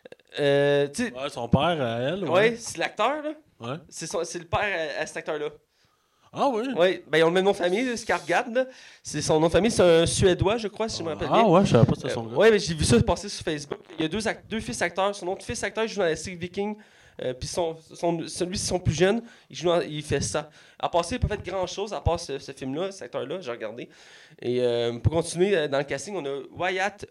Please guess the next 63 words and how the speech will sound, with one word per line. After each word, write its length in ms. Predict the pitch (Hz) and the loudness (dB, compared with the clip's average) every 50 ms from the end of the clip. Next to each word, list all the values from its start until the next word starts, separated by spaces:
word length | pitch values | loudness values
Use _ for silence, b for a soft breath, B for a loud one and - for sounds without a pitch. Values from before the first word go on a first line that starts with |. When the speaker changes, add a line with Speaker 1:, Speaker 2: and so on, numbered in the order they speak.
| _ _ - | _ _ -6
Speaker 1:
Olef. 560 | - 160 156 151 175 226 - - - - - b b b b b b b b b | -4 -2 0 0 0 -2 -2 -6 -14 -18 -20 b b b b b b b b b
Euh, 340 | 123 123 120 120 123 127 127 | -4 -2 0 0 0 -2 -4
je 160 | 131 - 135 | -6 -8 -6
vais 60 | 147 170 | -4 -4
juste 180 | 240 - - 160 | -4 -4 -4 -4
dire 100 | 208 202 | -2 0
les 80 | 185 | 0
noms 160 | 175 202 233 | 2 0 0
parce 180 | 220 185 165 - | -2 -4 -6 -6
que 60 | - | -8
les, 200 | 156 151 147 143 - | -8 -8 -8 -8 -6
euh, 500 | 127 127 127 127 127 123 123 123 123 123 123 135 | -4 -4 -2 -2 -2 -2 -4 -4 -6 -8 -10 -12
c'est 160 | 131 - 131 | -14 -16 -14
des, 480 | 139 143 143 139 139 135 135 131 110 120 _ | -12 -12 -10 -10 -12 -12 -14 -16 -18 -18 _
plusieurs 240 | _ - 139 180 190 | _ -8 -6 -6 -4
garçons 300 | 180 156 - - 196 196 | -4 -6 -6 -6 -8 -8
que 280 | 190 175 147 131 123 - b b b b b 120 - | -6 -6 -6 -6 -6 -8 b b b b b -16 -16
c'est 140 | - - 156 | -10 -6 -4
la 80 | 160 147 | -2 0
gang 160 | 151 185 202 | 0 2 2
de 80 | 180 170 | 2 2
jeunes 220 | 156 196 202 196 | 2 2 0 2
dans 100 | 185 147 | 2 2
le 60 | 139 | 0
film. 280 | 139 - 190 220 247 240 - B B B B B B | 0 -2 -4 -4 -4 -6 -10 B B B B B B
On 80 | B 135 | B 2
a 60 | 151 | 2
Jeremy 420 | 156 - 202 214 214 226 240 240 220 | 2 2 0 0 2 2 2 0 0
Ray 220 | - 214 214 208 | -4 -6 -6 -2
Tyler. 480 | - 208 175 170 160 160 170 202 240 311 320 - B B B | 0 0 2 2 2 0 0 -2 -2 -4 -8 -14 B B B
Speaker 2:
Je 40 | B | B
pense 160 | - 151 - - | -16 -16 -16 -14
qu'il 80 | - | -10
fait 120 | - 135 127 | -8 -8 -4
Stanley, 500 | - - 127 120 123 123 123 127 131 127 | 0 2 2 2 2 2 2 2 2 2
le, 120 | 120 110 | 2 2
le 120 | 107 110 | 2 0
gars 140 | 110 117 120 | 2 2 2
avec 160 | 123 120 120 | 2 2 -2
la 100 | 113 104 | -6 -10
pompe, 340 | 104 - 113 107 104 101 - | -10 -10 -10 -10 -12 -14 -18
là, 80 | - 101 | -20 -20
je 80 | 101 _ - | -20 _ -20
me 60 | 107 | -20
trompe 140 | - 98 123 | -10 -8 -8
Speaker 1:
Ok, 120 | 139 - | -6 -2
Speaker 2:
pas. 80 | 160 170 | -2 -2
Speaker 1:
d'accord. 400 | 147 135 - - 160 170 196 202 202 B B B B B | -2 -2 0 2 2 2 2 0 -4 B B B B B
On 100 | - 139 | -2 0
a 60 | 160 | 0
Sophia 420 | 165 - - 208 - - 233 233 233 | 2 2 2 0 2 0 -2 -2 0
Lilly 400 | 208 190 185 175 180 226 269 - - | -2 -4 -4 -6 -6 -10 -10 -12 -10
qui 80 | - | -8
fait 80 | - 175 | -6 -4
la 120 | 151 147 | -2 -2
fille 220 | 143 - - 185 180 | -4 -4 -6 -6 -4
de 60 | 165 | -4
la 100 | 156 135 | -4 -4
gang. 280 | 131 147 160 202 262 294 | -2 0 0 0 -2 -4
Speaker 2:
Ouais, 720 | - - _ _ _ _ _ - 117 120 117 113 110 - | -8 -12 _ _ _ _ _ -20 -20 -18 -16 -16 -16 -16
Kimberly, 340 | - 120 120 120 135 160 247 | -18 -16 -14 -12 -10 -10 -10
je 80 | 277 - | -10 -6
pense. 320 | - 277 277 277 277 - | -6 -6 -6 -8 -10 -20